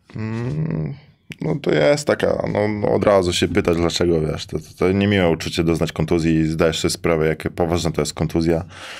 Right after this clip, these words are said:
i się pytasz, dlaczego ja, dlaczego w tym momencie i tak dalej. I nie jest to nic przyjemnego. Natomiast, no wiadomo, to jest, dużo miałem wsparcia i ze strony rodziny, i ze strony mojej narzeczonej i, i, i wszystkich, którzy mi pomagali po prostu wrócić do zdrowia.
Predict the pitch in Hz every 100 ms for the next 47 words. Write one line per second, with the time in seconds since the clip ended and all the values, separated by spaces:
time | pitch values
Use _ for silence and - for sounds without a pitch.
0 | - - - 80 80 80 80 78 80 82
1 | 76 76 78 82 80 82 80 78 78 82
2 | 80 85 80 82 80 85 76 80 80 78
3 | 76 78 80 82 80 80 80 80 80 -
4 | 85 82 78 - 82 80 80 82 90 92
5 | - - - 143 - 302 - 320 302 180
6 | 170 151 131 120 120 - 120 127 127 110
7 | 92 90 92 90 90 - 90 87 - 90
8 | 82 82 80 80 80 80 80 80 80 80
9 | 82 78 90 90 87 85 82 80 - 87
10 | 82 78 80 80 78 85 82 80 76 76
11 | 76 78 - 78 - 82 - - - 80
12 | - 82 85 85 85 80 87 82 82 78
13 | 76 82 85 - 82 82 78 80 78 73
14 | 80 78 82